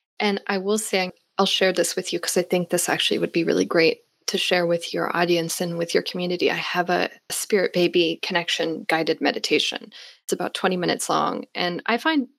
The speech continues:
just as a starting point, I'm gonna get into some other things, but I find that for people who are like, "What is this? How do I call in the spirit of this baby?" A guided meditation is just a really nice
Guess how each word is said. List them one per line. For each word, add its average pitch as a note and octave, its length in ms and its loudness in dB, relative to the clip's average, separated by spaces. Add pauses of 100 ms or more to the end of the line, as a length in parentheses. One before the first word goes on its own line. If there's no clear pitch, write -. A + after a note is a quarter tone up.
(260)
just A3+ 260 0
as F#3 180 2
a E3+ 80 2 (320)
starting F#3 460 2
point, A3 300 2
I'm F#3+ 100 0
gonna F3+ 120 0
get F3+ 160 0
into F3+ 240 -2
some - 200 -2
other F3+ 200 2
things, G#3+ 460 0
but G#3 100 2
I G3 80 0
find G3 300 0
that F3+ 300 0 (160)
for G3+ 100 2
people G3 280 2
who F#3+ 60 0
are F3+ 140 2
like, F3+ 240 0
"What A3 320 0
is A#3 200 0
this? G3+ 220 2
How G#3+ 160 0
do A#3 100 0
I A3+ 60 0
call G#3 220 0
in F#3 60 0
the F#3 40 -2
spirit F3+ 260 0
of F3 120 -4
this F3 180 2
baby?" E3+ 420 2 (360)
A A3 80 -2
guided A3+ 260 0
meditation F#3 540 0
is C#4+ 140 0
just - 180 2
a A3+ 80 4
really F3 380 2
nice F3 640 0